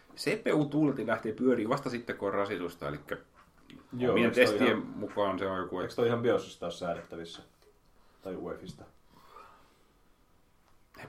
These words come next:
Speaker 1: mä
Speaker 2: Kumminkin,
Speaker 1: tiedä, en mä,
Speaker 2: kumminkin.
Speaker 1: en mä oo törmännyt ennen. Mut siis, niinku ei, no, omalla testillä se on about vaan käynnistyksessä, ja silloin kun sä puuttat jonkun pelin, niin se lähtee käyntiin.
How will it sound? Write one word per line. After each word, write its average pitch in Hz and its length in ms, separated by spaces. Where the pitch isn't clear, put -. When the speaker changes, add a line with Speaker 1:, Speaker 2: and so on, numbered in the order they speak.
Speaker 1:
mä 131 80
Speaker 2:
Kumminkin, 143 420
Speaker 1:
tiedä, 87 180
en 123 100
mä, 110 100
Speaker 2:
kumminkin. 110 340
Speaker 1:
en 117 60
mä 120 100
oo - 40
törmännyt 82 520
ennen. 71 180
Mut - 80
siis, - 280
niinku 113 200
ei, 104 220
no, 98 260
omalla 98 280
testillä 101 400
se 90 120
on 78 120
about 104 380
vaan 104 280
käynnistyksessä, 104 800
ja 92 60
silloin 87 280
kun 85 100
sä 78 60
puuttat 82 300
jonkun 76 220
pelin, 73 220
niin - 100
se - 80
lähtee 58 260
käyntiin. - 340